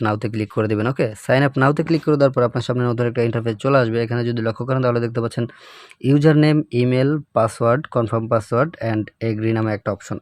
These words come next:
আছে। So এখানে আপনি সবার আগে যে কাজটি করবেন, আপনার একটা ইউজার নেম বসিয়ে নেবেন পছন্দ মতো। ইউজার নেমটা হচ্ছে আপনার নামের সাথে, আহ, দুই তিনটা সংখ্যা অ্যাড করে দিবেন এবং অবশ্যই সে-, আহ, সেটা, উম, ছোট হাতের হতে হবে এবং হচ্ছে গিয়া, আহ, যে কাজটা করবেন,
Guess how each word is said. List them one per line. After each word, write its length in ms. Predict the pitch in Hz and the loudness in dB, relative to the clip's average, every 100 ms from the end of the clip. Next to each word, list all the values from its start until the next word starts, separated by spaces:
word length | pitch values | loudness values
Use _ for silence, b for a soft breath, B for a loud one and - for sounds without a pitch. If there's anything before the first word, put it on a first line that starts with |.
| - | -6
আছে। 240 | 104 - 101 | -6 -6 -4
So 80 | 139 156 B B B | -4 -4 B B B
এখানে 160 | 151 175 | 0 2
আপনি 140 | 170 | 2
সবার 200 | 160 143 | 2 2
আগে 120 | 139 139 | 2 2
যে 100 | 139 | 0
কাজটি 260 | 123 - | -2 -2
করবেন, 260 | 120 117 139 | -4 -2 -2
আপনার 220 | 123 123 | -2 -2
একটা 160 | 113 113 | -2 -2
ইউজার 340 | 120 123 127 | 0 2 2
নেম 140 | 127 120 | 2 0
বসিয়ে 260 | 117 - | 0 0
নেবেন 200 | 113 123 123 | -2 0 -2
পছন্দ 260 | 113 113 107 | -2 0 0
মতো। 240 | 110 107 151 - | 0 -2 -4 -2
ইউজার 280 | 123 113 120 | -4 0 0
নেমটা 200 | 117 117 | 2 0
হচ্ছে 180 | 113 117 | 0 -2
আপনার 180 | 120 | 0
নামের 220 | 117 113 113 | 0 0 -2
সাথে, 220 | 113 135 | -2 -2
আহ, 760 | 196 - - - 113 107 98 | -4 -8 -20 -12 -6 -4 -4
দুই 140 | 104 113 | -4 -4
তিনটা 200 | 117 110 | -2 -2
সংখ্যা 280 | 120 110 | -2 0
অ্যাড 100 | 110 | -2
করে 180 | - 117 | 0 -2
দিবেন 240 | 107 107 202 B B B B - | 0 0 -2 B B B B -2
এবং 240 | 107 123 | 0 0
অবশ্যই 360 | 120 120 113 143 | 0 -2 -2 -4
সে-, 260 | - - | -4 -4
আহ, 180 | 113 107 | 0 0
সেটা, 380 | 104 117 117 120 110 | -2 0 0 0 -2
উম, 280 | 107 104 101 - 110 | -2 -2 -4 -8 -6
ছোট 180 | - 123 | -2 2
হাতের 220 | 123 120 | 2 2
হতে 160 | 117 117 | 2 2
হবে 240 | 113 151 - | 2 0 0
এবং 260 | 120 120 | 0 2
হচ্ছে 240 | 123 - 113 | 0 -2 -2
গিয়া, 160 | 113 | -2
আহ, 800 | 196 - - - - 110 104 104 | -2 -8 -14 -14 -8 -4 -2 -2
যে 120 | 107 113 | -2 -2
কাজটা 260 | 117 117 | -2 -2
করবেন, 340 | 117 110 123 | -2 0 0